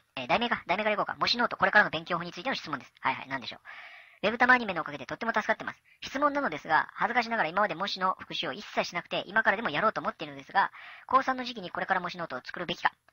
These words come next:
過去問をと-、解き始めたり、いろいろ忙しい時期、時間は、ん、忙しいのにか、時間を取ってしまうので、それもどういう風に間違えたとか、解説を見てかい-、確認するだけのどちらがいいんでしょうかっていう、な、な、なんかこうちょっと、な、な、ぐちゃぐちゃになっちゃったけど、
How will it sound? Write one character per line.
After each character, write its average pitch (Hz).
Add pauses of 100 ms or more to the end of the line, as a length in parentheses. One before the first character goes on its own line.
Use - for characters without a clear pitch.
過 -
去 156
問 156
を -
と-、 - (200)
解 156
き 180
始 180
め 185
た 175
り、 240
い 160
ろ 170
い 165
ろ 170
忙 196
し 202
い 190
時 190
期、 196 (600)
時 180
間 208
は、 202
ん、 - (500)
忙 226
し 254
い 175
の 170
に 165
か、 - (320)
時 -
間 170
を -
取 196
っ -
て 175
し 208
ま 214
う 196
の 196
で、 220
そ 151
れ 156
も 156
ど 185
う 190
い 190
う 190
風 208
に 185
間 160
違 - (200)
え -
た -
と -
か、 - (260)
解 160
説 160
を 165
見 202
て 180
か 170
い-、 -
確 -
認 190
す 196
る 214
だ 185
け 196
の 196 (100)
ど -
ち 185
ら 185 (200)
が -
い -
い 208
ん -
で 247
し 165
ょ 139
う -
か -
っ - (240)
て -
い -
う、 - (220)
な、 151
な、 151
な 156
ん -
か 151
こ 131
う -
ち 160
ょ -
っ -
と、 - (400)
な、 151
な、 117
ぐ -
ち 214
ゃ 202
ぐ -
ち 220
ゃ -
に -
な 220
っ -
ち -
ゃ -
っ -
た -
け 131
ど、 127